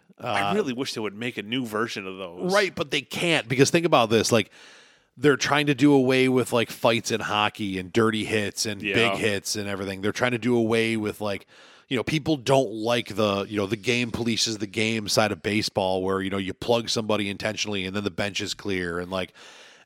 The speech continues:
Speaker 2: and we're living in a world where, like, excessive celebrations and shit are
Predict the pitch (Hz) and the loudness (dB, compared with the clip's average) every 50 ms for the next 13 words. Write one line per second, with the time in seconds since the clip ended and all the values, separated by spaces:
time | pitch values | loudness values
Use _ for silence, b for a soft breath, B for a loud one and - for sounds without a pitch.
0 | B B 151 156 156 170 170 160 139 139 165 202 254 220 190 147 123 110 117 113 | B B -2 0 4 6 6 6 4 2 0 0 0 0 0 2 2 2 4 4
1 | 107 104 104 90 - _ _ _ _ _ _ _ - 117 120 131 135 131 131 127 | 2 2 0 -4 -6 _ _ _ _ _ _ _ -10 -2 0 2 2 4 2 2
2 | 127 127 107 123 120 117 110 - - 127 123 - - - 143 139 110 - 139 135 | 0 -2 -2 -2 -2 -2 -2 -2 -4 -4 -2 -2 0 0 0 0 -2 -2 -2 -2
3 | - - - 143 135 127 104 92 107 117 135 131 - 127 107 101 95 92 92 90 | -2 0 2 2 4 2 2 4 4 4 6 6 6 6 4 4 2 -4 -6 -6
4 | 98 104 110 104 95 - - 113 104 98 95 - - 110 107 104 101 101 101 98 | -4 -4 -4 -4 -2 0 2 2 2 0 -2 -2 0 2 2 2 2 2 2 0
5 | 98 98 | 0 -2